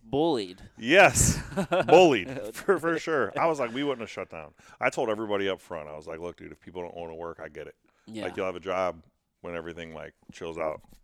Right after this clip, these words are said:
Speaker 2: But I wanna let you know, like, I'm, I'll do everything. Who's with me?"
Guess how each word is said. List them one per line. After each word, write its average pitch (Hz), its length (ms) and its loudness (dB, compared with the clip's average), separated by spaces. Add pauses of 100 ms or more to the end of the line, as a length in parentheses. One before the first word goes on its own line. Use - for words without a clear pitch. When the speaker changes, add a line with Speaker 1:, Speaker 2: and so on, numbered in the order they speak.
(120)
Speaker 2:
But 90 100 -6
I 87 60 -4
wanna 85 140 -8
let 85 120 -10
you 85 40 -14
know, 82 160 -12
like, 82 160 -10
I'm, 85 240 -14
I'll 87 100 -6
do 85 140 -10
everything. 80 400 -12 (1200)
Who's 101 160 -10
with 87 180 -10
me?" 82 100 -18